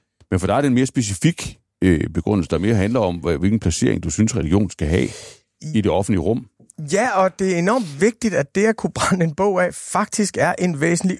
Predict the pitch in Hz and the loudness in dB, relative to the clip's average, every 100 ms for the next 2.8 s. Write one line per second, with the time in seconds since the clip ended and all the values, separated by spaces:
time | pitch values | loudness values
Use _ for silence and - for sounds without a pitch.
0 | 220 233 - 208 - - 208 202 185 113 | 0 -2 0 0 2 2 2 0 2 2
1 | 113 135 117 95 85 82 85 92 82 82 | 2 0 0 0 0 2 2 2 2 0
2 | 85 87 214 190 170 240 147 | 2 2 0 0 0 0 0